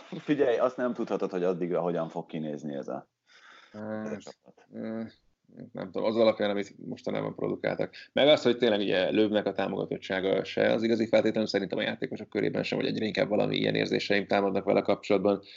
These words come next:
Speaker 2: Bár tetszett ez a, ez a, ahogyan átalakította most itt erre a két meccsre picit a keretét is, meg a csapatot is, húzott érdekeseket, de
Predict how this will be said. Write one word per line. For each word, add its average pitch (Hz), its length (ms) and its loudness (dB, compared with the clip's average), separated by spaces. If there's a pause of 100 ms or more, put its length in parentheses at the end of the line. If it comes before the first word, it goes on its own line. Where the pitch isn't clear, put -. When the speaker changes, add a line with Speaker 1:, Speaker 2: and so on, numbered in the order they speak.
(140)
Speaker 2:
Bár 107 120 4
tetszett 117 320 2
ez 95 80 0
a, 95 220 0
ez 92 140 -6
a, 98 260 4
ahogyan 101 240 4
átalakította 95 520 -2
most 90 160 -6
itt 90 120 -8
erre 98 200 2
a - 120 -4 (140)
két 98 200 -2
meccsre 98 240 -4
picit 92 220 -8
a - 60 -4
keretét - 380 0
is, - 100 -4
meg - 120 -4
a - 60 -4
csapatot 98 380 -2
is, 98 160 -2 (300)
húzott 113 360 4
érdekeseket, 101 560 2
de 104 260 2